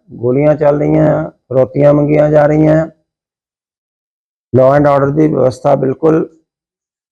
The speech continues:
ਕਿਸੇ ਦੇ ਹੱਥ 'ਚ ਨਹੀਂ, ਏਦਾਂ ਲੱਗਦਾ ਜੰਗਲ ਰਾਜ ਆ।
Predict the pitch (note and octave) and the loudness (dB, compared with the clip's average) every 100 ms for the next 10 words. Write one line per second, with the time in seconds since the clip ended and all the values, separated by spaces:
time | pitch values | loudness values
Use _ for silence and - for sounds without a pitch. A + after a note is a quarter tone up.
0 | _ _ _ _ _ C3 - C#3+ D3 C3 | _ _ _ _ _ -4 0 2 2 0
1 | A2 - B2 D3+ D3+ C#3 C#3+ C#3+ C#3 C#3 | -2 -4 -2 0 0 2 2 4 2 0
2 | C3 C3 C#3+ C#3 C#3 C#3+ D3+ | 0 2 2 2 2 0 -2